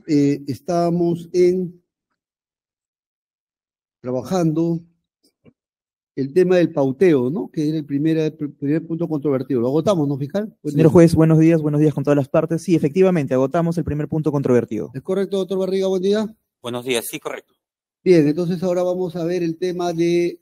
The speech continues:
Speaker 1: ahora sí vamos a verlo en un solo bloque, estos dos puntos controvertidos, ¿ya? El tema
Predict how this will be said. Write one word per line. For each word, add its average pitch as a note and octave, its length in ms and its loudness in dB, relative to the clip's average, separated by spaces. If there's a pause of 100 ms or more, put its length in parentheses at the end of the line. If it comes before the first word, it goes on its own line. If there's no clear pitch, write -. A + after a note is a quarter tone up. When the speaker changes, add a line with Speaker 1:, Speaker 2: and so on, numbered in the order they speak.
Speaker 1:
ahora D#3+ 180 -6
sí D#3+ 140 -6
vamos E3 320 -4
a D#3+ 40 -6
verlo E3+ 240 0
en E3 100 2
un E3+ 120 -2
solo E3 400 2
bloque, E3 640 0 (320)
estos E3+ 360 -2
dos - 80 -16
puntos E3+ 300 -6
controvertidos, C#3 640 2
¿ya? G#3+ 300 -2
El C3 140 -14
tema D#3+ 280 -8